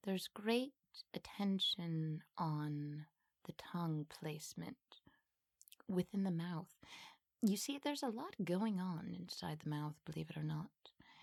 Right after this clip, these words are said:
And if you really tap into it, then you're able to realize that your own mouth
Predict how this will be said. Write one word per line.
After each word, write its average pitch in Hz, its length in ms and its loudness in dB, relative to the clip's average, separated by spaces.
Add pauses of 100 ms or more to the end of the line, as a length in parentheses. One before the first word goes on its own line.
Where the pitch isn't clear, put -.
(160)
And 190 140 2
if - 180 -10
you 214 240 -2
really 285 500 -4
tap - 360 -10
into 147 340 -2 (100)
it, 190 100 -12 (1300)
then 196 140 4
you're 208 180 2 (260)
able 165 560 0 (1300)
to 220 140 -2
realize 185 640 2
that - 240 -2
your 247 220 6
own 220 360 8
mouth - 640 -6